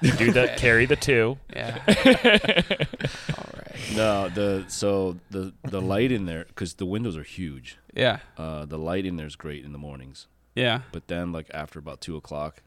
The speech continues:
Speaker 3: forget about it. It's, like, <laughs> flood of light.
Speaker 2: Okay.
Speaker 3: <laughs> So I either have to put a block out or,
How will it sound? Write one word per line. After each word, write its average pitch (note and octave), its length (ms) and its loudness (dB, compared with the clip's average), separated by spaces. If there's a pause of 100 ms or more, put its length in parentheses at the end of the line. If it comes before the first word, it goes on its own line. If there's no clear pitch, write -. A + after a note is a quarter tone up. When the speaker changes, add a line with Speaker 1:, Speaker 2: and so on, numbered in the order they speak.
(420)
Speaker 3:
forget C#2+ 300 -14
about C2+ 240 -16
it. - 100 -20
It's, - 220 -12
like, F2 220 -6 (280)
<laughs> - 220 -20
flood D#2 540 -12
of C#2+ 140 -20
light. C2+ 200 -18 (340)
Speaker 2:
Okay. D#3+ 500 8
Speaker 3:
<laughs> - 260 -4
So F#2+ 300 -4
I F2+ 140 -2
either F2+ 240 -2
have E2+ 180 -4
to F2+ 80 -12
put F2+ 200 -2
a D#2+ 60 -4
block E2 320 -6
out D#2+ 240 -4
or, D2 240 -10